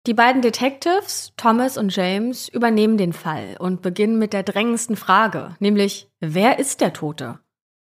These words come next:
Als erstes schauen sich die Ermittler die Nevada State Bank an, auf deren Parkplatz die Leiche ja gefunden wurde. Dort ist aber niemand Kunde,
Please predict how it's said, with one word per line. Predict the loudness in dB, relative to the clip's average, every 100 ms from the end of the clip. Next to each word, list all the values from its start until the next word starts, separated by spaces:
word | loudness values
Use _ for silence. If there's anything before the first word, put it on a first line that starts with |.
| _
Als | -2 2
erstes | 2 4 0 2
schauen | 2 2
sich | 0
die | 0
Ermittler | 0 2 0 0 0
die | 0 0
Nevada | 0 2 2 2
State | -2 0 0 0
Bank | -4 -4 -4
an, | -6 -6 -10 -6
auf | -4
deren | 0 0
Parkplatz | 2 2 0 0 -4 -2
die | 2
Leiche | 2 2
ja | 0 0
gefunden | 0 2 2 0
wurde. | -4 -6 -8 -10 _ _ _ _ _ _ _
Dort | 4 6 6
ist | 0 0
aber | 0 2
niemand | 4 4 2
Kunde, | 2 4 4 2 -4